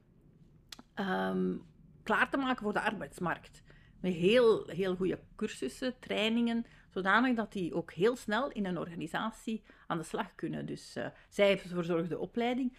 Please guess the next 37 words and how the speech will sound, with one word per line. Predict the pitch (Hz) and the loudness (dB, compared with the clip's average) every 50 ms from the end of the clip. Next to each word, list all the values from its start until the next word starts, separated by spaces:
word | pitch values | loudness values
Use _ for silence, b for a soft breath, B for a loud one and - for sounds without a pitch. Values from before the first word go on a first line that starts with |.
| B B B | B B B
Wij | B - 180 | B -2 0
helpen | 202 214 254 240 285 | 2 2 2 2 2
daar | 233 240 214 | 2 2 2
bijvoorbeeld | 196 180 - 170 160 160 143 - 160 | 0 0 -2 -2 -2 0 -2 -2 -2
bij | 147 139 | -2 -2
Molengeek | 151 147 160 175 175 185 - 165 - - | -2 -2 -2 -2 -2 -2 -4 -6 -6 -4
ook | 165 160 - - - | -4 -4 -4 -4 -4
mee | 165 160 165 165 b b b b - | -4 -2 -4 -4 b b b b -14
bepaalde | - 165 165 165 - 156 156 170 175 - - | -8 -8 -6 -6 -4 -4 -4 -4 -4 -6 -8
trainingen | - - 147 135 139 143 - - | -8 -8 -8 -6 -6 -6 -8 -6
te | - 226 | -6 -6
geven. | 214 240 262 285 262 285 285 B B B B B B | -4 -4 -4 -4 -6 -8 -10 B B B B B B
En | B 190 | B 0
langs | 185 180 - | 2 2 0
de | 165 143 | 0 -2
andere | 151 170 196 247 | -4 -4 -4 -4
kant | 240 - 269 269 277 262 - - _ _ _ _ _ _ _ _ _ _ _ _ _ _ - - _ _ _ _ _ _ _ _ _ _ | -2 0 0 0 0 -4 -6 -14 _ _ _ _ _ _ _ _ _ _ _ _ _ _ -20 -20 _ _ _ _ _ _ _ _ _ _
brengen | - 185 - 175 160 160 165 | -14 -8 -6 -6 -4 -4 -4
zij | - 170 160 | -4 -4 -2
eigenlijk | 147 156 156 143 143 - - | -2 -2 -2 -4 -6 -8 -6
heel | - 147 156 | -6 -4 -4
goede | - 175 143 - | -2 -2 -4 -4
profielen | - - 151 - - 175 165 160 - - - | -6 -10 -14 -10 -8 -6 -6 -6 -6 -6 -6
ook | 160 160 - - | -6 -6 -6 -10
naar | - - - | -14 -10 -8
ons | - 202 - - - | -8 -8 -8 -12 -14
toe. | - - - | -14 -12 -10
Dus | - 151 160 - | -8 -10 -10 -10
ik | - - - - - - - | -12 -20 -20 -20 -12 -2 2
denk | - 220 220 | 4 6 6
dat | 214 202 | 8 6
je | 196 | 6
ook | 190 170 247 254 254 - | 6 6 4 4 4 2
als | - 202 190 - - - 110 - | 0 0 -2 -2 -6 -8 -8 -8
werkgever | - 180 180 165 165 - - - 202 233 254 269 277 240 247 254 | -4 -2 -2 -2 -2 -4 -2 0 0 0 2 0 0 -2 -2 -4
moet | - 202 196 196 196 - - - _ _ _ _ _ _ _ _ _ _ _ _ _ _ _ | -4 -6 -6 -6 -6 -12 -20 -20 _ _ _ _ _ _ _ _ _ _ _ _ _ _ _
zoeken | - - - 233 - - 175 165 - | -8 0 0 0 0 0 -6 -8 -10